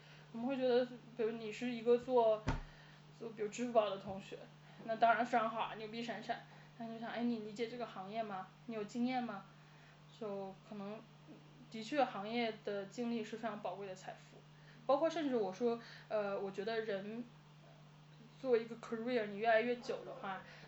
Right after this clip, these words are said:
你，当你比如成长为一个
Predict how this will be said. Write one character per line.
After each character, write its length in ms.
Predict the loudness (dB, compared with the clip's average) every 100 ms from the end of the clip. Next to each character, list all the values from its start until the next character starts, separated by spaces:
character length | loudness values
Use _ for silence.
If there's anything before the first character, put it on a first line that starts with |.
| -10
你， 360 | -8 -6 -8 -12 -12 -12 -4 6
当 180 | 6 6
你 200 | -2 -6
比 60 | -4
如 120 | -4
成 280 | -4 -6 2
长 220 | 2 2
为 180 | -4 -4
一 120 | -6
个 340 | -4 -2 -4